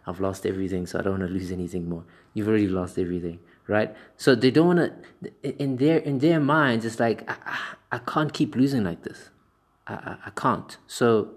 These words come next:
I'm out. I'm out." I'm out. And then you have the other type of people who are like, "No, man, I've got nothing, I've got nothing, I've got nothing besides this.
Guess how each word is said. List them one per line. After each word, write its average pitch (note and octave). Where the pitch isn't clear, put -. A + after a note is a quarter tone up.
I'm A2+
out. F2+
I'm -
out." -
I'm G#2+
out. -
And A#2+
then F3
you F3
have C3+
the A#2+
other E3+
type -
of G2+
people A#2+
who A#2
are A#2
like, A#2
"No, C#3+
man, F#2+
I've -
got C3
nothing, C3
I've -
got B2+
nothing, C3
I've -
got -
nothing C3
besides -
this. -